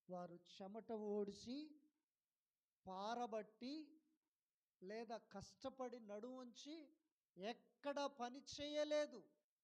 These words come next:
మోషే నడిపిస్తూ ఉంటే ఆయన వెనకాల వీరు నడిచారు. అడిగిందల్లా ఇచ్చాడు దేవుడు.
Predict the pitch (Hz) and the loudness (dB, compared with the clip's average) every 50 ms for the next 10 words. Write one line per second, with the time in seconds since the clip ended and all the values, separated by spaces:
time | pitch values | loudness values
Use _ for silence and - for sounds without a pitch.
0 | _ _ _ _ _ _ _ _ _ _ _ _ - - _ _ - 175 180 190 | _ _ _ _ _ _ _ _ _ _ _ _ -20 -20 _ _ -6 -2 2 6
1 | 220 247 277 294 - - - 285 285 285 254 254 254 269 277 - 320 320 311 311 | 8 8 8 6 6 2 2 4 4 4 4 0 -2 -2 -4 -4 -2 -2 -2 -4
2 | 311 320 311 302 302 285 269 262 247 - 269 262 254 226 220 226 220 214 220 214 | -8 -6 -4 -4 -4 -4 -6 -8 -10 -8 -6 -4 -4 -4 -4 -6 -6 -8 -10 -10
3 | 208 220 214 - 220 208 208 208 233 277 311 330 - - _ _ _ _ _ _ | -10 -10 -8 -6 -6 -4 -2 -2 -2 -2 -4 -6 -10 -14 _ _ _ _ _ _
4 | _ _ _ _ _ - 190 185 190 180 185 175 170 170 170 170 185 180 - - | _ _ _ _ _ -6 -2 -2 0 0 -2 -6 -6 -8 -6 -6 -8 -10 -8 -12
5 | - 175 131 131 127 - _ _ _ _ _ _ _ _ _ _ _ _ _ _ | -12 -12 -12 -16 -20 -20 _ _ _ _ _ _ _ _ _ _ _ _ _ _
6 | _ _ _ _ _ _ _ _ _ _ _ - 175 190 208 214 196 226 233 226 | _ _ _ _ _ _ _ _ _ _ _ -8 -6 -4 -4 -4 -4 -6 -8 -6
7 | 220 214 220 226 240 254 269 294 311 302 294 269 - - - 254 233 226 214 202 | -2 0 0 2 2 2 6 8 8 8 8 6 -4 -6 -2 0 0 0 0 -2
8 | 180 170 185 180 175 151 156 165 _ | -4 -4 -4 -6 -6 -10 -16 -20 _